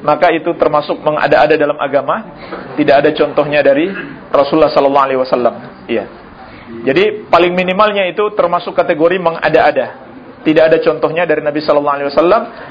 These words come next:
dan beliau telah mengingatkan, "Iyyakum wa muhdatsatil umur." Jauhilah perkara-perkara baru di dalam agama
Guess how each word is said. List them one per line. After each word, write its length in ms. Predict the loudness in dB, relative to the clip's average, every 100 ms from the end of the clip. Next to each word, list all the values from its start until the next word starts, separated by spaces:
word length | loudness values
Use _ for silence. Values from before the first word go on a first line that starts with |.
| -4
dan 160 | -2 2
beliau 200 | 4 4
telah 240 | 4 2
mengingatkan, 640 | 0 -2 -2 0 0 0 2
"Iyyakum 480 | 4 4 4 0
wa 120 | 2 2 0
muhdatsatil 560 | 0 2 2 2 0
umur." 400 | 0 0 0 -2 -14 -20 -20 -20 -18 0
Jauhilah 760 | 4 4 4 2 0 -6 -6
perkara-perkara 680 | -4 2 2 2 2 2 2
baru 400 | 4 2 0 -2
di 80 | 0
dalam 280 | 2 2 2
agama 640 | 0 0 0 0 -2 -10